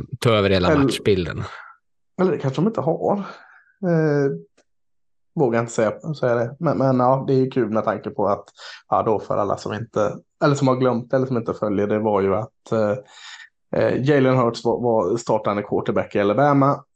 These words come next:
Speaker 2: eh, och gjorde det skitbra, men så stod en, eh, Tua Tagovailoa och, och stampa bakom, och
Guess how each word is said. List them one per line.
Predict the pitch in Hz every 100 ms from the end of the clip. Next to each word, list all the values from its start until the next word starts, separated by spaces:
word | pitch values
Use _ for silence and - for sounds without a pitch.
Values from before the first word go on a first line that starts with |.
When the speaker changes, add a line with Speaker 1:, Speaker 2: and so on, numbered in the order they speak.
| _
Speaker 2:
eh, | 123 113 113 107 104 98 92
och | 90 107 - _ - - -
gjorde | 95 113 123 110
det | 101
skitbra, | 127 113 - 123 -
men | 127 120 110
så | 120
stod | 98 113 101 120
en, | - 95 98 98 98
eh, | 98 95
Tua | - 113
Tagovailoa | 98 110 101 98 104 101 104
och, | - 117 65
och | 95
stampa | - 107 110 98
bakom, | 107 104 - 104 117
och | 123 110